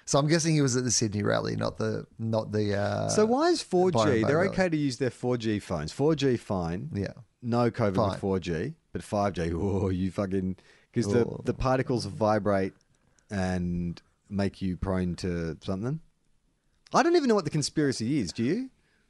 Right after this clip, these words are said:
Speaker 2: Like, what is the
Speaker 1: No.
Speaker 2: five G conspiracy?
Speaker 1: I know it's not real. <laughs>
Speaker 2: But what is it? Is it, is it, is it a, um, causes cancer, or is it makes you sterile?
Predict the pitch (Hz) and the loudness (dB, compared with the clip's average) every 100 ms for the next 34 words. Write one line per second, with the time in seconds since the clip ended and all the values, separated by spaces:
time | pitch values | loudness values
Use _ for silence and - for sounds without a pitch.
0 | _ _ _ _ - - 160 175 185 117 | _ _ _ _ -10 -2 2 4 2 2
1 | 170 165 269 226 113 143 - 165 180 226 | 4 4 4 4 2 0 -2 -4 -4 -4
2 | 240 - _ - 127 151 190 - 139 131 | -6 -10 _ -2 2 4 4 2 2 0
3 | 117 123 127 127 107 123 139 - - - | 2 2 2 2 0 -2 -6 -10 -14 -12
4 | - - - - _ _ _ _ _ _ | -12 -16 -20 -20 _ _ _ _ _ _
5 | _ _ 147 - 143 101 - - - - | _ _ -2 0 -2 -4 -12 -20 -20 -20
6 | - - 214 220 220 185 151 139 139 151 | -6 -2 2 4 2 2 0 2 2 0
7 | - 147 160 - - 165 143 147 143 135 | 0 0 0 0 -4 -2 2 2 2 2
8 | 127 120 117 - - - _ _ - 151 | -2 -4 -8 -12 -20 -20 _ _ 0 2
9 | 131 123 - 147 160 190 185 139 123 117 | 2 0 0 0 0 -2 -2 0 0 0
10 | 113 113 - _ _ _ _ _ _ 117 | 2 0 -2 _ _ _ _ _ _ -6
11 | 107 92 - 131 143 143 143 135 | -4 -4 0 0 2 0 -2 -4